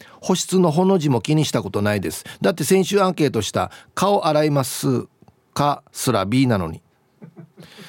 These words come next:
うん、もうデージなってるんだよな。けど、嫁さんは今年のスタートから保湿パックをやっていて、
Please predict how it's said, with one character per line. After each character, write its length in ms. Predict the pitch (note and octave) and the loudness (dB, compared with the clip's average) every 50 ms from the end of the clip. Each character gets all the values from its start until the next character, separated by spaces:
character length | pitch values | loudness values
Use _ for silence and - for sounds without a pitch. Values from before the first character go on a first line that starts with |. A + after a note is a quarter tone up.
| - - _ _ _ - | -20 -20 _ _ _ -6
う 40 | F2 | -4
ん、 120 | D#2+ D#2 | -4 -4
も 200 | D2+ D2+ D#2 E2 | -6 -6 -8 -6
う 40 | E2 | -4
デ 160 | - A2 C#3+ | -2 -2 0
ー 20 | |
ジ 80 | - E4+ | 0 -2
な 80 | E4 C#4 | -4 -4
っ 60 | - | -4
て 120 | _ - | _ -2
る 100 | C#3+ B2 | 0 0
ん 60 | A#2 | 2
だ 80 | G#2 G#2 | 2 2
よ 60 | G2 | 0
な。 180 | F#2+ F#2+ F2+ - - - - - - - | 0 -2 -4 -6 -10 -18 -20 -20 -8 -2
け 120 | - G3+ | 2 4
ど、 100 | G3 G#3 | 4 6
嫁 240 | G3+ A3 A#3+ C#4+ D4 | 6 4 4 2 0
さ 180 | B3+ C4+ C4 A#3+ | 0 2 2 4
ん 80 | A#3 | 4
は 140 | A#3+ A#3 A3+ | 4 2 2
今 120 | - A#3 | 2 0
年 220 | - A#3 A3+ C4 D4 | 0 0 0 0 0
の 100 | C#4+ A3 | -2 -2
ス 60 | - | 0
タ 140 | - G3+ F3 | 0 0 0
ー 20 | |
ト 100 | D#3 E3 | 0 0
か 100 | D3 C3 | 0 0
ら 80 | B2 A2 | 0 0
保 120 | A#2+ E3 | 0 -2
湿 200 | D#3+ - - F3+ | -2 -2 -4 -2
パ 120 | D3 E3+ D3+ | -2 -2 -4
ッ 20 | |
ク 180 | - _ - E3+ | -2 _ 0 2
を 80 | E3+ E3+ | 2 2
や 80 | E3 | 2
っ 20 | E3 | 0
て 180 | - - A3 | -2 -2 -2
い 80 | G#3+ F3+ | -2 -2
て、 280 | - - - - - | -2 -2 -4 -4 -4